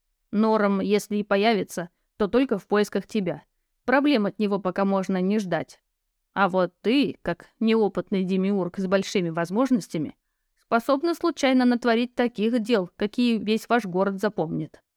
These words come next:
И не волнуйся, мне не обязательно сидеть в клетке.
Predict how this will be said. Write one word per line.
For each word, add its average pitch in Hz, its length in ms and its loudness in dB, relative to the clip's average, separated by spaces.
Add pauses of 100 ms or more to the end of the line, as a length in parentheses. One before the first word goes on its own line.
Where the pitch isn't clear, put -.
(540)
И 196 120 0
не 196 120 4
волнуйся, 196 600 0 (380)
мне 202 220 2
не 202 140 4
обязательно 196 540 0
сидеть 175 320 -4
в - 80 -20
клетке. - 520 -6